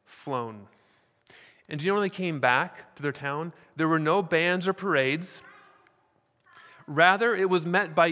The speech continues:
even the people who knew them well, it was met with skepticism.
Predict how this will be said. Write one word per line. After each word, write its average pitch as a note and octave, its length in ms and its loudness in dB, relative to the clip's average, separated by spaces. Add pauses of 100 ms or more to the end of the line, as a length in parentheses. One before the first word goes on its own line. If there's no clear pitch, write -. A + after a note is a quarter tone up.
even A3+ 400 -2
the B3 80 0
people A3 460 -2
who G3+ 200 -2
knew G3 300 -2
them F#3 400 -2
well, D3 540 2 (260)
it - 60 -4
was D#3+ 160 0
met F3 260 0
with D#3 140 -4
skepticism. B2 840 -8